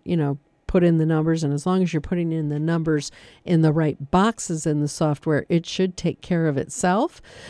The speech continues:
But it's also just a good idea for you as an investor to understand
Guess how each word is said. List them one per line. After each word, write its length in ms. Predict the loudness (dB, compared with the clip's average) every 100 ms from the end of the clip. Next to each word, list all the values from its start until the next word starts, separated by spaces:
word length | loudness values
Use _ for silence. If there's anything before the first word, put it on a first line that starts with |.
| -8
But 420 | 2 6 6 6 2
it's 160 | -2 2
also 320 | 0 0 -2
just 300 | 0 -2 -2
a 40 |
good 140 | -2 0
idea 320 | 0 0 -2
for 140 | -2
you 480 | -2 2 2 2 0 -4 -18 -20 -20 -4
as 460 | 2 4 4 0 -2
an 120 | 2
investor 680 | 4 4 2 0 0 0 2
to 200 | 0 0
understand 840 | 0 0 -2 -4 -2 0 0 0 -2